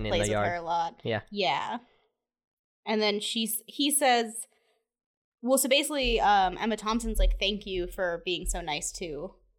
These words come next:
Speaker 2: my youngest sister." And he was like, um, "Oh, yeah, she's great. She's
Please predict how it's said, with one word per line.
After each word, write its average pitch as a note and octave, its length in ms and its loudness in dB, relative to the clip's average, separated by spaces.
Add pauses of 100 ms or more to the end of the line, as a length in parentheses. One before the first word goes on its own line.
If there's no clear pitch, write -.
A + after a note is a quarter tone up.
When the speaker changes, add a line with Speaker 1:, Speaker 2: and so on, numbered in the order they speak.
(360)
Speaker 2:
my G3 120 -2
youngest E3 340 -4
sister." - 440 -12 (360)
And F#3 160 -4
he F#3+ 180 -2
was F3+ 200 0
like, E3 260 -6 (340)
um, C#3 380 -6 (720)
"Oh, E4+ 200 6
yeah, F4 280 2
she's C4 260 -4
great. C#4 320 4
She's B3+ 400 -2